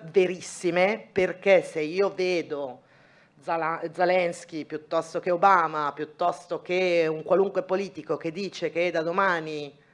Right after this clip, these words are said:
faccio l'esempio non re-, realistico alla Bananas, dobbiamo portare tutti la biancheria sopra i vestiti,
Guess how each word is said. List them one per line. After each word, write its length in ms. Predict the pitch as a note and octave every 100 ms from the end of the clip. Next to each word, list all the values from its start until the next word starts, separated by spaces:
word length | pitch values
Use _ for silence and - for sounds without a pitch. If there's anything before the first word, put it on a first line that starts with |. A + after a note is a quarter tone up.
| _ _ _
faccio 240 | _ -
l'esempio 520 | C#3+ D3 D3+ D#3+ E3 D#3+
non 180 | D#3
re-, 240 | D3+ D#3+ C#3
realistico 680 | D#3+ D#3+ E3+ - E3+ C#3+ D3+
alla 340 | D3+ D#3 D3+
Bananas, 880 | D3+ D#3+ E3 D#3 D3+ D3 - D#3 D3+
dobbiamo 360 | D3+ D#3+ F3 F3
portare 420 | F3 - F3 E3+
tutti 240 | G3 F#3
la 100 | E3+
biancheria 480 | D#3+ E3 E3 F3+ E3
sopra 560 | - F#3 E3+ D#3 D3+ D#3
i 80 | D#3+
vestiti, 760 | A3 - A#3 G3 G#3 A3+ C4+